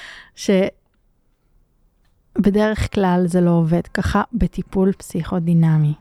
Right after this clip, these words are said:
אנחנו הרבה פעמים מגיעים עם כאב,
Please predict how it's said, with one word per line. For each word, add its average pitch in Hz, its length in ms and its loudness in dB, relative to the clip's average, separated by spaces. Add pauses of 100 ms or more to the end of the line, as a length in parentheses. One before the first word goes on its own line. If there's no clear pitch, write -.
(760)
אנחנו 180 380 2
הרבה 180 180 0
פעמים 185 220 -2
מגיעים 175 380 2
עם 190 140 6 (100)
כאב, 190 420 0